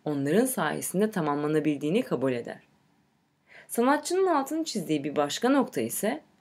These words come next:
bu objelerin daha öncesine ait hayatları olması.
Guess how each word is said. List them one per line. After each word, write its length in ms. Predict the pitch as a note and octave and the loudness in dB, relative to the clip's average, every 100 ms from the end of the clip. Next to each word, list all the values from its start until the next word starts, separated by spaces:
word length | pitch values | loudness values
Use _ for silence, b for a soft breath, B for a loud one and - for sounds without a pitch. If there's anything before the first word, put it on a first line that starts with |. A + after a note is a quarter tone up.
| _ | _
bu 220 | F3+ B3 A#3 | 2 8 8
objelerin 640 | D#3 C#3 A2+ B2 F#3+ A3+ | 8 2 -2 0 4 4
daha 260 | D#3+ F3 | 4 4
öncesine 380 | F3 D3+ C3 C#3+ | 2 2 -2 -2
ait 360 | B2 B2 F#3+ A3 | -2 0 0 2
hayatları 420 | D3+ C3+ - B2+ | 2 2 0 0
olması. 380 | B2 A2 G#2 | 0 -4 -6